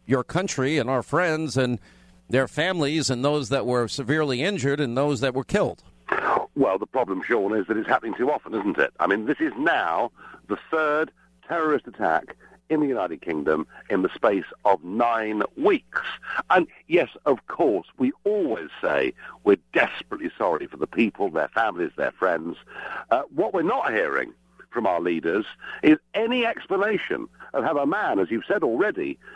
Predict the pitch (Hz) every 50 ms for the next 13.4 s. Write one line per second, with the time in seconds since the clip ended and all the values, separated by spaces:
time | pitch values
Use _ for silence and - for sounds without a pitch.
0 | - - - - - - - - 214 220 220 202 180 147 - - - 180 185 196
1 | - - 170 220 233 202 170 208 196 170 190 175 - - 165 165 196 214 202 -
2 | - - 80 71 67 - - - - - - - - - 151 151 147 165 226 220
3 | 196 - 135 101 - - - 98 85 78 80 85 - - - - - - 139 143
4 | - - - - 147 147 139 131 127 113 - _ _ - - 123 104 104 101 95
5 | 101 - - 92 - - - 113 131 156 - - - 127 120 - - - 107 104
6 | 104 95 - 95 107 101 82 80 95 107 _ - - - - - - - - 143
7 | - - 180 214 170 139 - - - 202 226 202 135 92 78 73 - - - -
8 | - - 147 175 175 180 214 233 240 208 170 135 80 65 - _ - 123 131 113
9 | 92 113 107 95 - - - - 101 92 82 76 73 - _ _ - - - -
10 | - - - 175 175 143 123 117 98 82 71 - - - - 95 80 - - -
11 | - 160 185 196 202 190 160 110 95 95 78 69 - - - - - - - 113
12 | 110 98 85 - _ _ - 110 113 110 98 92 90 90 85 78 85 - - -
13 | 147 143 127 95 78 71 62 64